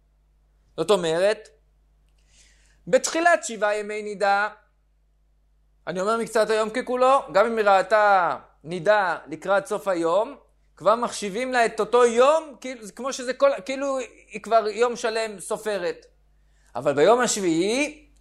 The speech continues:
אני לא אומר שתחילת היום נחשב כמו כל היום, ואז היא יכולה לטבול ביום השביעי כבר, לא. היא צריכה להמתין את כל היום השביעי, ורק בערב היא יכולה להיטהר. אז רואים מכאן, שכשאתה ש-, רוצה למנות מעט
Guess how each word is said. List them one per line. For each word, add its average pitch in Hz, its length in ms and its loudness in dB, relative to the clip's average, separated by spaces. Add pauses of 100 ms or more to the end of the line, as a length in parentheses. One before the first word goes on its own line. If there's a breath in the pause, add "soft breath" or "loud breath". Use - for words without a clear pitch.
(120)
אני 147 120 -6
לא 220 80 4
אומר 294 140 2
שתחילת 226 520 0
היום 220 140 2
נחשב 208 300 -2
כמו 208 180 -2
כל 214 140 4
היום, 202 220 4
ואז 196 160 6
היא 196 80 -2
יכולה 196 200 4
לטבול 190 300 0
ביום 190 380 2
השביעי 175 380 -2
כבר, 139 200 0
לא. 233 340 0 (200 loud breath)
היא 143 60 -20
צריכה 202 500 2
להמתין 185 400 -2
את 185 100 -10
כל 247 420 4
היום 233 200 4
השביעי, 220 360 -6
ורק 254 260 4
בערב 294 380 4
היא 254 120 -4
יכולה 220 260 -2
להיטהר. 175 460 -4 (2250)
אז 139 140 -2
רואים 214 240 4
מכאן, 196 420 0 (1200 soft breath)
שכשאתה 147 840 2
ש-, - 200 -14 (160)
רוצה 143 300 2
למנות 233 460 0
מעט 196 560 0